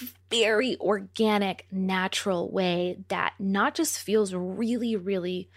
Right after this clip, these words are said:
supportive and encouraging for them, but also gives them maximum results in a very short amount of time.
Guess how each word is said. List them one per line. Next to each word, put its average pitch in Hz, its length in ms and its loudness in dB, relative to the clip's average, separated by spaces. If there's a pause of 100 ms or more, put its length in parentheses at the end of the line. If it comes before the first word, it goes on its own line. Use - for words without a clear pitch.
(160)
supportive - 1040 0
and 190 120 -2
encouraging 185 840 0
for 277 180 0
them, 302 280 2 (340)
but - 140 0
also 233 280 2
gives 220 260 0
them 185 200 0
maximum - 480 -6
results 175 480 -4
in 185 140 -4
a 175 80 -8
very 175 420 -2
short - 280 -8
amount - 240 -10
of - 60 -12
time. - 220 -10